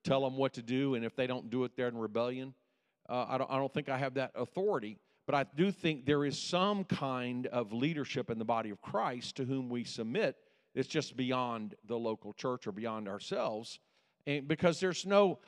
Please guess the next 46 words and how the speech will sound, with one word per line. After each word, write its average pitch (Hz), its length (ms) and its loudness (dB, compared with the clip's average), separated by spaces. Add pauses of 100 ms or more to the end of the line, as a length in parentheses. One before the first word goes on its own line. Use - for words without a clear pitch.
all 196 300 8
the 160 120 -2
statements 170 760 -2
in 139 100 -2
Scripture, 165 560 -2 (500)
uh, 139 200 2
for 135 220 2
leadership 160 640 2
and 127 140 0
authority 175 600 2
and 131 120 -2
submission 175 680 0
and 127 260 0 (240)
respect, 202 580 0 (460)
there's 165 280 0
no 220 220 6
asterisk 156 640 -2
that - 80 -2
says 160 380 2
if 139 120 2
you're 151 160 4
a - 40 -6
card-carrying 139 800 0
member 143 360 0
of 117 80 -4
the 117 60 -8
U 131 100 -2
P 123 200 -8
C, 160 440 -6
this, 123 200 -4
this 127 200 -4
verse 123 320 -4
does 113 180 -8
not 120 160 -4
apply 208 340 -4
to 110 80 -8
you 104 200 -4
because 104 260 -6
you're 185 140 -2
a 113 60 -2
preacher 208 400 -6 (540)
<laughs> - 500 -16
or 120 140 -2
you're 185 160 2
a 139 40 0
pastor. 185 640 -4